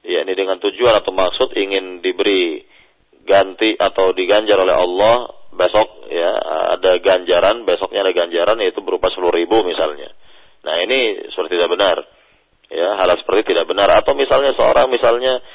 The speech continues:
eh, berkeyakinan kalau saya pelihara anak yatim, maka usaha saya akan lancar. Nah, ini berbahaya seperti ini. Kalau ada pandangan seperti ini, sangatlah berbahaya. Jadi, dia kaitkan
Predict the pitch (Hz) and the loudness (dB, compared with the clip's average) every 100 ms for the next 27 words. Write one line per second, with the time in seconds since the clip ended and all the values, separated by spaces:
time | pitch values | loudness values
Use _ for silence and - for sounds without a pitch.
0 | - - _ - 113 104 104 - 110 104 | -20 -20 _ -6 -4 0 0 2 2 2
1 | 113 117 110 107 120 120 107 104 104 101 | 2 0 2 2 4 4 4 4 4 4
2 | 101 98 98 95 - 101 104 104 95 95 | 4 4 4 2 0 2 4 4 4 2
3 | 80 90 - 107 117 120 101 90 - 101 | 0 0 0 0 0 0 -2 0 2 4
4 | 101 101 107 - - - - 98 98 98 | 6 4 2 -6 -20 -8 -2 0 2 4
5 | 92 98 95 92 92 87 87 82 85 82 | 4 4 4 2 0 0 -2 -2 -4 -4
6 | - 82 85 120 104 80 82 131 143 - | -4 -4 -2 -2 -4 -4 -4 -4 -6 -8
7 | 117 107 85 80 _ _ _ 95 92 113 | -4 -2 -4 -8 _ _ _ 0 2 4
8 | 104 95 98 101 113 95 98 95 92 101 | 4 2 2 2 0 0 -4 -2 -2 -2
9 | 147 - _ _ _ _ - 120 127 120 | -6 -8 _ _ _ _ 0 2 2 2
10 | 104 104 120 120 107 131 151 139 - - | 0 2 4 4 4 0 0 -4 -8 -20
11 | - _ 127 135 123 127 143 - - 113 | -20 _ 4 4 6 6 4 2 2 4
12 | 95 95 110 - | 4 0 -12 -18